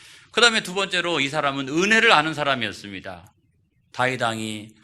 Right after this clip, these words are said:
"사울 왕가의 후손인 나를 그래도 왕자 대우해가지고 궁전에 머물게 해주고 재산도 주고 그리고 밥 먹을 때는 항상 왕 옆에서 밥을 같이 먹을 수 있도록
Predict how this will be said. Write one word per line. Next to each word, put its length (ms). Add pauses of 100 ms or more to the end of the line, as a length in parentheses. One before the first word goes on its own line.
"사울 340
왕가의 360
후손인 400
나를 400 (120)
그래도 300
왕자 380
대우해가지고 880 (540)
궁전에 480
머물게 680
해주고 320
재산도 440
주고 480
그리고 520
밥 140
먹을 280
때는 180
항상 480
왕 200
옆에서 440
밥을 320
같이 220
먹을 300
수 80
있도록 420